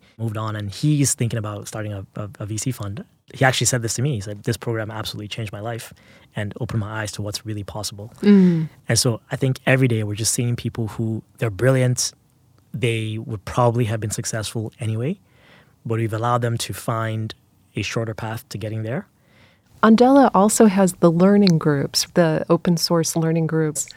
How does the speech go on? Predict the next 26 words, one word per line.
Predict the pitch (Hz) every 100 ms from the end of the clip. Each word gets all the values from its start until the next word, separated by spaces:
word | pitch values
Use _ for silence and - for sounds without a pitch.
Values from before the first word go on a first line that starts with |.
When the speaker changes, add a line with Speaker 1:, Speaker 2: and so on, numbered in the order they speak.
| - _ _ _
Speaker 2:
and | 180 180
those | 185 190
are | 190 175 160 - -
available | 156 165 160 160 151
to | -
people | 160 175 160 165 156
who | 170
may | 165 165
not | 170 160
be | 156
part | 156 156 147
of |
the | 143
program. | - 214 208 190 170 160
Speaker 1:
Yeah. | 117 107 113 -
And | 147
so | 151
the | 147
way | 143 180
we, | 131 104 -
we, | - 110
we | 107
thought | 104 170
about | 110 107
it | 101
is | 104 101 101 -